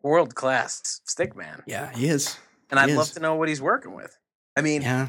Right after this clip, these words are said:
Speaker 1: because anything would, would, would make sense to me.
Speaker 2: Oh, yeah.
Speaker 1: You know, if he was hung like an orangutan, like, I get it. But also,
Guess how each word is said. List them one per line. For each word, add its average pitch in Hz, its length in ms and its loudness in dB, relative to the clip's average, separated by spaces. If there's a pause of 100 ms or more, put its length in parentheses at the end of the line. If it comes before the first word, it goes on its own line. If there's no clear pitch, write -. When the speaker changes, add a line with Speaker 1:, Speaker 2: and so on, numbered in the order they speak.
(140)
Speaker 1:
because 147 460 0 (260)
anything 151 720 -2
would, 127 360 0
would, 117 460 0 (580)
would 127 160 -2
make 120 200 2
sense 131 300 2
to - 80 -6
me. 85 240 -20 (460)
Speaker 2:
Oh, 110 100 4
yeah. 147 220 -2
Speaker 1:
You 117 60 -2
know, 113 60 -10 (280)
if 135 60 -10
he 147 60 6
was 139 100 2
hung 160 360 2
like 151 180 -2
an 135 80 2
orangutan, 127 680 0 (200)
like, 107 320 -4
I 123 100 4
get 120 280 2
it. - 120 -10 (340)
But 135 80 2
also, 139 560 2